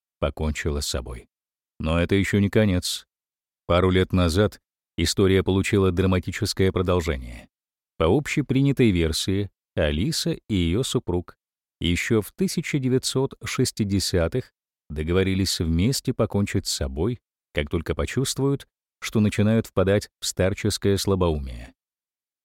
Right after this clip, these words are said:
Однако недавно сын Хантингтона Шелдона заявил, что в тысяча девятьсот восемьдесят седьмом году его отец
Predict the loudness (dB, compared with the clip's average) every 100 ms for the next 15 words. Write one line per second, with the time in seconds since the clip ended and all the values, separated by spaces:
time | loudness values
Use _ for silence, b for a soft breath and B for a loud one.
0 | _ -2 0 2 0 2 4 4 2 2
1 | 2 0 -2 -4 -12 _ _ -6 0 2
2 | 2 2 2 2 2 0 0 0 0 2
3 | 2 0 -6 -8 0 2 2 0 -4 -8
4 | -14 _ _ _ -4 -2 2 2 2 2
5 | 0 -2 0 2 0 0 -2 -2 -2 0
6 | 0 0 0 0 0 2 0 2 2 2
7 | 0 0 0 0 2 2 0 0 -2 -4
8 | _ _ _ _ -4 2 2 2 -2 -2
9 | -6